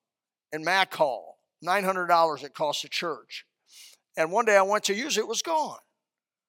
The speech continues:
It was gone. I mean, unplugged, gone.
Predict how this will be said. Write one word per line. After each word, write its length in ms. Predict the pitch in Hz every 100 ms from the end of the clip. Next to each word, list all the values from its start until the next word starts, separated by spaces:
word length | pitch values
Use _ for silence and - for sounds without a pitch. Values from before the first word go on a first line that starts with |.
| _ _ _ _ _ _ _ _ _ _ -
It 60 |
was 160 | 262 -
gone. 480 | 427 330 294 120 - _ _ -
I 60 |
mean, 160 | 190 208
unplugged, 680 | 175 202 180 180 175 202 220 _ _ _ _ _ _ _
gone. 400 | 302 349 233 101